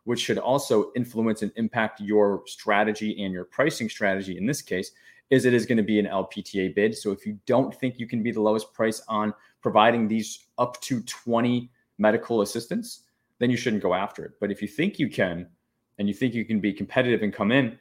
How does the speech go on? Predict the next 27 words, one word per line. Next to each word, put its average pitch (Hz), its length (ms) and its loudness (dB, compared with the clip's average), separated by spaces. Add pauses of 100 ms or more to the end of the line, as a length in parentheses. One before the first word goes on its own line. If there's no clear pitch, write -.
(320)
then 107 320 6
you 104 80 2
stand 101 240 -2
a 98 60 -2
chance 92 300 -4
at 90 120 -2
winning. 92 320 -4 (120)
That's 95 260 2
how 101 220 4
this 95 200 -4
reads. 123 380 -2
That's 117 240 0
what 135 120 -2
this 120 180 -8
really 110 200 2
means 101 360 0
to - 120 -10
you 98 220 -2
as 87 220 -6
we're 87 100 -10
reading 87 320 -8
to - 200 -10
it, - 180 -16 (240)
reading 95 240 2
through 107 200 0
it, 78 80 -4
rather. - 300 -8